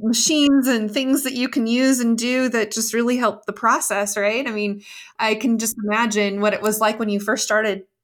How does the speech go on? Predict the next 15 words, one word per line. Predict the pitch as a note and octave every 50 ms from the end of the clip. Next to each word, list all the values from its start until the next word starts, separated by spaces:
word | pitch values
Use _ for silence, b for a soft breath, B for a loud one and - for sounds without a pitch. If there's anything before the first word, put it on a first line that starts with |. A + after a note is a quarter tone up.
| _ -
to, | - A#3+ G3 -
to | - - - A#3+
now | G3+ G#3 G3 A#3 D#4+ - - - G3 - -
and | G3+ G3 G3 G3+
what | G#3 - -
you're, | G#3 G#3+ G#3+ G#3
you | G3+ G#3 G#3
know, | G#3+ A3 G3 F#3 F#3+
investing | G3+ G3+ G#3+ A#3 A#3 - - A3+ G#3
in | G#3 G3
now | G3+ G3+ G#3 G#3+ G#3+ G#3 F#3+
with, | F3+ F#3+ - - _ B B B B B B B
with | G3+ G#3 G#3
what | G#3 A3 - -
you're, | G#3+ G#3 G3+ G3 G3 F#3+ G3 G3